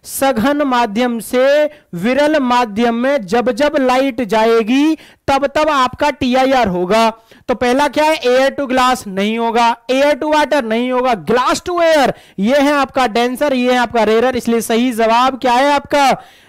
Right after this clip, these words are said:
सही, ये क्या है आपका? रेयर टू रेयर। ऊपर वाला क्या है? रेयर टू डेंसर। दूसरा भी क्या है? रेयर टू डेंसर। इसलिए ए, बी, डी आपके आंसर नहीं है, सही जवाब होगा आपका ऑप्शन नंबर सी। समझ में आ रही है बात? हाँ भाई,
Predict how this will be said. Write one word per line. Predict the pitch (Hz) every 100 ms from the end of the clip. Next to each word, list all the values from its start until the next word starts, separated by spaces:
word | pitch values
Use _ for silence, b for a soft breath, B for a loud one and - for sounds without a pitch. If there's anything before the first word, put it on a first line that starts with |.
| B
सही, | - 233 277
ये | 214 247
क्या | 269 277
है | 285
आपका? | 285 294 254
रेयर | 202 208 220
टू | 208 240
रेयर। | 233 233 233
ऊपर | 233 233 262
वाला | 269 277
क्या | 262
है? | 285 254
रेयर | 214 220 226
टू | 233
डेंसर। | 226 226 233
दूसरा | 220 240 247 269
भी | 277
क्या | 262 285
है? | 247
रेयर | 214 214
टू | 214 226
डेंसर। | 226 220 233 220 B B B
इसलिए | 233 233 269 277
ए, | 294 247 262
बी, | 269 277 254
डी | 262
आपके | 254 240 247
आंसर | 226 220 208
नहीं | 190 208 247
है, | 262 294 302
सही | 240 220 247
जवाब | 233 240 233
होगा | 226 226
आपका | 220 220
ऑप्शन | 202 185 202
नंबर | 190 196 240 349 381 b b b b
सी। | - - - 269 285 262 202
समझ | - 226 254 254
में | 277
आ | 277
रही | 208 214
है |
बात? | 214 269 330 320 - - b b b b -
हाँ | 208
भाई, | 262 285 285 220